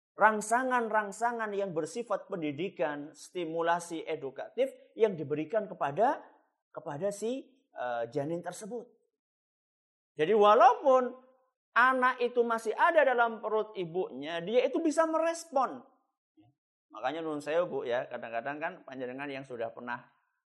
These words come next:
eh, hamil, kalau saya sih ya belum pernah, wong saya laki-laki kok. <laughs> Panjenengan yang sudah pernah hamil, itu kan kerasa kadang-kadang anak apa? Nendang,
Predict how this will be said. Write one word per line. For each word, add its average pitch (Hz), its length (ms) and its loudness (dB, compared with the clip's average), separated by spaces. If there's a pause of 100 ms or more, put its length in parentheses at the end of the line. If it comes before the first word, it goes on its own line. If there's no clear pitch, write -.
(120)
eh, 107 360 -6 (120)
hamil, 104 480 -8
kalau 110 240 -8
saya 120 160 -12
sih 139 240 -14 (640)
ya 104 160 -18 (320)
belum 101 160 -8
pernah, 123 320 -4
wong 101 80 -10
saya 101 160 -10
laki-laki 98 480 -8
kok. - 160 -8
<laughs> - 1400 -18
Panjenengan 214 480 2
yang 233 240 -2
sudah 185 240 2
pernah 175 240 -4
hamil, 127 640 -4 (560)
itu 196 240 0
kan 302 240 2
kerasa 240 400 2
kadang-kadang 190 400 2
anak 185 320 2
apa? 233 240 4 (1040)
Nendang, 147 480 4